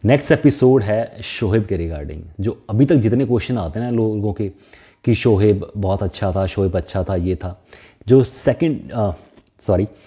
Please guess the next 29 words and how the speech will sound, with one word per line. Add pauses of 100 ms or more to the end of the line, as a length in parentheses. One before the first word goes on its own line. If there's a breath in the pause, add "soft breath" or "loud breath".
(300 loud breath)
जो
नेक्स्ट
एपिसोड
में
ना
जितने
लोगों
के
ये
वाले
परसेप्शंस
है
ना
कि
हाँ,
शोहेब
बहुत
अच्छा
था,
जो
नेक्स्ट
एपिसोड
में
मैं
आपको
बताने
वाला
हूँ
ना,